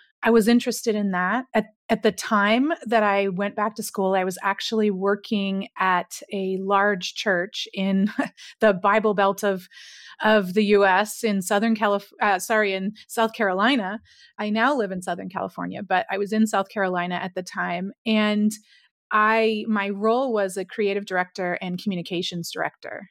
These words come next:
And so, uh, the team there was about fifty-five people at the time. And I found,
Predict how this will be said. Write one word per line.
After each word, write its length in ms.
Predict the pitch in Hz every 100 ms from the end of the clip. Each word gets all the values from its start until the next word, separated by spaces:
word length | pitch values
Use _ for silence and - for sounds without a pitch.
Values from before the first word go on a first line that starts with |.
| _
And 240 | 208 196 190
so, 540 | - 196 185 180 180 - _ - _ _ 208
uh, 240 | 180 170
the 120 | 190
team 420 | 190 233 233 226
there 280 | 202 196 196
was 560 | 190 180 175 175 - - -
about 300 | 240 262 262
fifty-five 640 | - 208 208 196 185 180 185
people 320 | 196 185 185
at 80 | 180
the 80 | 180
time. 540 | 202 175 175 175 180 -
And 460 | 185 180 175 175 - _ _ _ _
I 200 | 190 190
found, 500 | 185 226 208 269